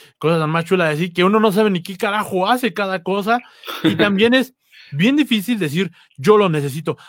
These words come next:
Speaker 1: Recordemos al gran, eh, Morelo, que es muy bueno manejando sus pedales. Cuenta una de las historias que son leyenda, que no sabe si son verdad o no, que Morelo realmente tocaba con una guitarra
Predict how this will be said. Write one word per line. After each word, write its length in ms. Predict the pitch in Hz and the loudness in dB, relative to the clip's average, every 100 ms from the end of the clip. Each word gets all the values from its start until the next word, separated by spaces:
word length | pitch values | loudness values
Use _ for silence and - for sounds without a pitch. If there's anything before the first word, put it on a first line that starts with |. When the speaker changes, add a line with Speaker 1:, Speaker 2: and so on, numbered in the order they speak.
| - | -6
Speaker 1:
Recordemos 560 | 180 185 196 208 214 | -4 0 0 2 2
al 120 | 165 | 0
gran, 300 | 151 175 190 185 | 0 0 -2 -4
eh, 280 | 160 147 143 | -4 -2 0
Morelo, 480 | 147 156 208 220 202 | 0 2 2 2 0
que 100 | 175 | -4
es 100 | 165 | -2
muy 200 | 180 190 | -2 0
bueno 280 | 151 254 | 0 0
manejando 460 | 269 160 143 190 202 | 0 -2 -4 -4 -4
sus 140 | 156 | -6
pedales. 440 | - 156 143 185 233 _ - _ | -4 -4 -2 -4 -8 _ -20 _
Cuenta 340 | 196 262 294 | 0 2 2
una 200 | 277 269 | 2 2
de 60 | 220 | 2
las 140 | 139 | 0
historias 360 | 131 190 220 190 | -2 0 0 -2
que 100 | 127 | -4
son 180 | 175 | -2
leyenda, 440 | 208 139 143 170 214 | -2 -2 -4 -4 -6
que 100 | 139 | -8
no 100 | 143 | -10
sabe 140 | 151 | -12
si 40 | 143 | -10
son 120 | 156 | -10
verdad 260 | 151 143 139 | -8 -6 -8
o 40 | |
no, 160 | 135 139 _ _ | -12 -16 _ _
que 100 | 175 | -2
Morelo 320 | 175 175 214 | 2 2 4
realmente 300 | 226 214 226 | 2 2 0
tocaba 300 | 190 175 202 | -2 -2 -2
con 140 | 208 202 | -2 -4
una 80 | 208 | -4
guitarra 440 | 170 190 208 175 | -4 -2 -2 -4